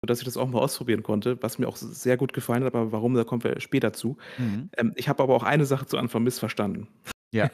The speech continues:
Speaker 1: <laughs> Also, man startet so 'n bisschen in die Story rein, du bist der neue Fischersmann in der Region, äh, der Greater Marrows und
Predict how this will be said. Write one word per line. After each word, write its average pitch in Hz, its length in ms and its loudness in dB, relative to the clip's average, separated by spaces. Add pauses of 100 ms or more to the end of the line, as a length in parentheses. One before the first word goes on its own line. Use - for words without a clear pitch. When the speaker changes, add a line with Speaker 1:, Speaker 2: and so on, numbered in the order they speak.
Speaker 1:
<laughs> - 180 -4 (380)
Also, 123 160 2
man 123 120 4
startet 120 340 4
so 143 80 -8
'n 127 40 -8
bisschen 127 200 -6
in 127 60 -2
die 123 80 0
Story 131 280 4
rein, 139 220 0
du 135 100 -4
bist 131 180 0
der 127 80 4
neue 117 200 4
Fischersmann 139 600 -2
in 127 120 -2
der 120 220 4
Region, 113 420 0 (420)
äh, 113 160 0
der 113 120 0
Greater 113 360 2
Marrows 160 500 2 (460)
und 123 420 0